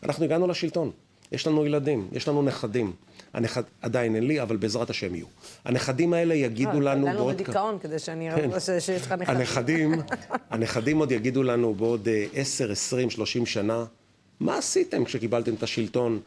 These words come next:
Speaker 1: לארבע וחצי שנים? מה שיניתם?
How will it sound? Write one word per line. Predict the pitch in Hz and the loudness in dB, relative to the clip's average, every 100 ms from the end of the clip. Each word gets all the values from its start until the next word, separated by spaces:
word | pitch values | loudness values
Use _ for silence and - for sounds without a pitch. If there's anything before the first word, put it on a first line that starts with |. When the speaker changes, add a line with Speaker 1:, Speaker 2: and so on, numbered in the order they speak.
| - - - | -14 -20 -4
Speaker 1:
לארבע | 110 110 107 - 135 131 123 | 0 0 -2 -2 -2 0 -2
וחצי | 110 117 - 110 | -2 -4 -4 -4
שנים? | 101 92 87 - _ _ | -4 -4 -8 -12 _ _
מה | 165 202 | -2 0
שיניתם? | - 180 185 208 - | 2 4 4 2 -2